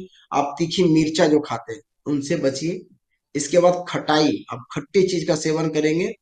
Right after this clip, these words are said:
तो लिकोरिया आपका हो सकता है कि चालू हो जाए, क्योंकि धातु की नष्ट करता है खट्टा चीज, तो हमें ऐसे खट्टे चीजों से भी बचना चाहिए।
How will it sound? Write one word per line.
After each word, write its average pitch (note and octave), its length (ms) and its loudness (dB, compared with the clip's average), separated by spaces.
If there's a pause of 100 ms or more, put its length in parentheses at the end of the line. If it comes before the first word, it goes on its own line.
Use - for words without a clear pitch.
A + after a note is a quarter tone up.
(200)
तो E3 120 -4
लिकोरिया D3+ 500 2
आपका D3 200 -2 (200)
हो C#3 60 -10
सकता C#3 260 -8
है C#3+ 80 0
कि D3+ 100 -2
चालू C3 220 0
हो B2+ 100 -2
जाए, A#2 160 -6
क्योंकि C3 320 -6
धातु C3 400 -4
की D#3+ 120 -4
नष्ट D#3 300 0
करता C3+ 240 -2
है C3 120 -2
खट्टा B2 280 -8
चीज, F#2+ 220 -12 (520)
तो E3 80 -2
हमें D3 240 4
ऐसे D#3+ 320 2
खट्टे C3 380 -2
चीजों D3+ 280 0
से D#3 140 -2
भी D3+ 120 2
बचना C#3+ 280 -2
चाहिए। D#3 360 2